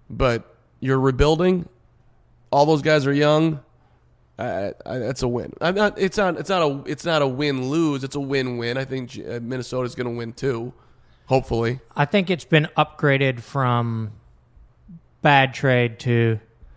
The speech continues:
Speaker 2: yeah, fine, everything was going wrong. I guess it's okay.
Speaker 1: They had to do it. Minnesota right now is sixteen and eleven. You're a Timberwolves fan.
Speaker 2: Yeah, they're depressing me, though. They're winning basketball games, but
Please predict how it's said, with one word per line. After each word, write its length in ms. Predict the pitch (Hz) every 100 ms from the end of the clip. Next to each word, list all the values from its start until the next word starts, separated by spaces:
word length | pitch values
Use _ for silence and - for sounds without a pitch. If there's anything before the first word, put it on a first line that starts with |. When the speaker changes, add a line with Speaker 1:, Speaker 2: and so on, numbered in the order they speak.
| _ -
Speaker 2:
yeah, 320 | 180 190 175
fine, 440 | - 139 139 131
everything 300 | 127 120 117
was 140 | 113 101
going 240 | 117 110
wrong. 300 | 107 107 107
I 100 | 104
guess 160 | 104 101
it's 160 | 107
okay. 320 | 110 104 110 - _ _ _ _
Speaker 1:
They 100 | 139
had 180 | 143 160
to 40 | 131
do 200 | 113 71
it. 100 | - _ _ _
Minnesota 480 | 131 160 160 165 151
right 180 | 151 135
now 180 | 135 131
is 100 | 120
sixteen 480 | - 160 - 160 151
and 100 | 139
eleven. 540 | 127 123 117 117 127 _ _ -
You're 280 | 127 151
a 40 | 147
Timberwolves 560 | - 143 143 135 123
fan. 440 | - 117 113 110 120 _ _ _ -
Speaker 2:
Yeah, 220 | 117 110
they're 180 | 107 117
depressing 640 | 113 127 123 113 - 107
me, 120 | 101 98
though. 240 | 170 131 _
They're 140 | 135 131
winning 300 | 143 135 120
basketball 500 | 117 113 120 110 104
games, 340 | 107 107 104
but 260 | - 110